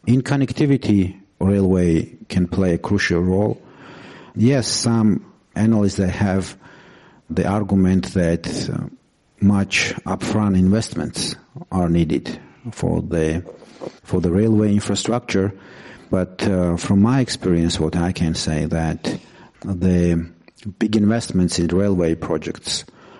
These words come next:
always have a positive outcome. In the long run, maybe, but it is the right way to go. It's the right way to promote the sustainable development, and it's, it's the right way to promote the,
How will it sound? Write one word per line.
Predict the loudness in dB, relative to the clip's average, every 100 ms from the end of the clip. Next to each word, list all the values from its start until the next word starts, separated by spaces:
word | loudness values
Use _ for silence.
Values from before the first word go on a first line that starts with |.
| -20 _
always | 0 2 2 0 -2
have | -2 0 0
a | 0 -2 -4 -4
positive | -2 -2 -4 -4
outcome. | -4 -6 -10 -12 -16 _
In | 0 2
the | 4
long | 2 2
run, | 2 0 -2 -6 -14 -4
maybe, | 0 2 2 0 -4 _ _ _ -20
but | -10 -6 -6 -6 -12 -6
it | -4 0
is | -2 -2 0
the | 0
right | 2 0 0
way | 0 2 0
to | -2
go. | 0 0 0 -2 -10 -20 _
It's | -6 -2 0
the | 2
right | 2 0
way | 0 2 2 0 -2 -14 -20 -20 -12
to | -4 -2
promote | 0 2 2 0 -2
the |
sustainable | -4 -4 -2 0 2 2 2
development, | 2 0 0 0 0
and | 2 0 -2 -8
it's, | -14 -14 -14 -20
it's | -18 -8 -2
the |
right | 0 0 0
way | -2
to | -2 -4
promote | -2 0 2 2 -2 -4
the, | -2 0